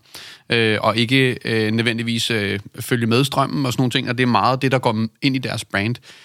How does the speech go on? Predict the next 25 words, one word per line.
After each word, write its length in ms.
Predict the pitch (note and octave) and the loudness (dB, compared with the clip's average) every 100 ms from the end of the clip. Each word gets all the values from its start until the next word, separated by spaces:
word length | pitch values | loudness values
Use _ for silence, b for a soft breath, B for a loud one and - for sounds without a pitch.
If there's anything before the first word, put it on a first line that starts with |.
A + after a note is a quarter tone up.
| B | B
Det, 80 | C3 | 0
jeg 100 | C#3 | 2
synes 200 | D3 C3+ | 2 0
var 60 | A2 | -2
ekstremt 360 | G2+ C3 C3+ B2+ | -2 0 2 0
in-, 80 | - | 0
interessant, 500 | A2 G#2+ - A#2+ - | -2 -2 -2 -2 -2
som 120 | A2 | -2
de 120 | G2+ | 0
også 140 | G2 A#2 | 0 0
havde 80 | - | 0
fundet 180 | G#2+ G#2+ | 0 0
ud 160 | B2+ | 0
af, 160 | A2 G2+ | -2 0
ved 60 | |
at 60 | A2 | 0
lytte 280 | A2 B2 D3+ | 2 2 2
meget 380 | C3+ F#2 F2 A2+ | 2 0 0 -2
og 100 | A2+ | -4
se 420 | - - C3+ - - | -4 -2 -4 -6 -4
og 300 | A2+ G#2 G#2+ | -2 -2 -4
observere 540 | - A#2 B2 A#2 A2+ - b b b b b | -4 -2 -2 -2 -6 -8 b b b b b
på 100 | - | -4
forskellige 440 | A2 - B2 A#2+ A2+ | -4 -2 -2 -2 -2
ting, 320 | - C3 | -2 -2